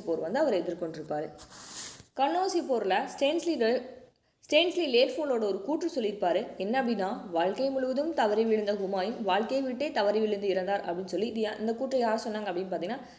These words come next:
ஸ்டேன்ஸ்லி லேன்ஃபூலோட கூற்று தான் இந்த கூற்று. அடுத்த கேள்வி பார்க்கலாம். சூர் வம்சத்தை தோற்றுவித்தவர் யார் அப்படின்னு பார்த்தீங்கன்னா ஆப்ஷன் பி ஷெர்ஷா அவர்கள் தான் என்ன பண்ணியிருப்பாங்க அப்படின்னு பார்த்தீங்கன்னா சூர் வம்சத்தை தோற்றுவித்திருப்பாங்க.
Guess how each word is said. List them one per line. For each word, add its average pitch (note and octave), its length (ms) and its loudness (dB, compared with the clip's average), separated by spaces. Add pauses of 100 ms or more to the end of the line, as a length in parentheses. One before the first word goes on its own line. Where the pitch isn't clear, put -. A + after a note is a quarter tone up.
(520)
ஸ்டேன்ஸ்லி C#4 580 0 (360)
லேன்ஃபூலோட A#3 880 2
கூற்று A3+ 280 -4
தான் F#3+ 240 -4
இந்த E3+ 140 -4
கூற்று. E3+ 380 -4 (440)
அடுத்த C4+ 240 2
கேள்வி A#3+ 300 2
பார்க்கலாம். E3+ 420 -2 (2000)
சூர் F#4 320 4
வம்சத்தை E4 520 6 (140)
தோற்றுவித்தவர் C4+ 760 4
யார் A3+ 220 6
அப்படின்னு A3 260 0
பார்த்தீங்கன்னா E3+ 320 -2 (180)
ஆப்ஷன் F#3 320 -2
பி A#3+ 160 -4
ஷெர்ஷா A3 340 0
அவர்கள் A#3 280 2
தான் A#3 100 -2
என்ன G#3 120 -2
பண்ணியிருப்பாங்க G3 440 -2
அப்படின்னு E3+ 240 -6
பார்த்தீங்கன்னா F3 380 -2
சூர் C#4 180 2
வம்சத்தை A3 400 0
தோற்றுவித்திருப்பாங்க. F#3 760 -2